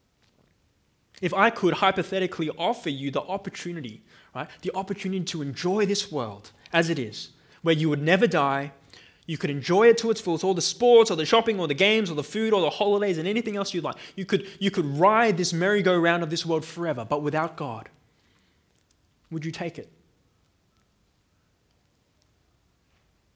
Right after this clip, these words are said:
Friends, if you know deep down the answers to any of these questions are more likely to be yes than no,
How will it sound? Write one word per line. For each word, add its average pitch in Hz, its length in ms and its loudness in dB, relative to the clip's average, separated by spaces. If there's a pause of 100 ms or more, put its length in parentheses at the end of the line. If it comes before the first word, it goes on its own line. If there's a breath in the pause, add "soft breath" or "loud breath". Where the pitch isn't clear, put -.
(840 soft breath)
Friends, 160 220 -6
if 165 120 -6
you 202 100 -2
know 202 160 0
deep 180 420 -4
down 160 240 -6
the 139 140 -4
answers 151 340 -8
to - 160 -10
any 165 240 -8
of 165 80 -6
these 147 220 -8
questions 127 640 -12
are 117 100 -10
more 147 240 -8
likely 156 340 -10
to 135 100 -14
be 127 100 -16
yes 120 320 -10
than 139 220 -16
no, 107 140 -16